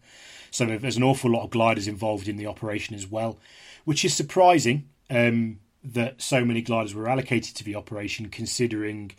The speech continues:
the number that were used in Normandy and the number that would later go on to be used in Market Garden, and obviously the logistical opera-,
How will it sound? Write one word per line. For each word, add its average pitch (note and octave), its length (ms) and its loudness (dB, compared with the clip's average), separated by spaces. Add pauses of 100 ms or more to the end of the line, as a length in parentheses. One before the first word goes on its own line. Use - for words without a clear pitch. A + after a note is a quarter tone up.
(420)
the B2 80 -4
number B2 260 4
that A2+ 180 -4
were G#2+ 60 -8
used G#2+ 340 -6
in G#2+ 120 -6
Normandy G#2+ 400 -8
and G2+ 100 -10
the G#2 40 -10
number A2 280 -4
that G#2 120 -12
would G#2+ 100 -8
later A2+ 320 -2
go G#2 180 -6
on G#2 120 -8
to G2 100 -14
be G#2 80 -10
used G#2 240 -8
in G2+ 100 -10
Market C#3 360 2
Garden, G2 280 -8
and G#2 120 -10
obviously A2 300 -8
the G#2 200 -10
logistical A2+ 640 -10
opera-, - 300 -12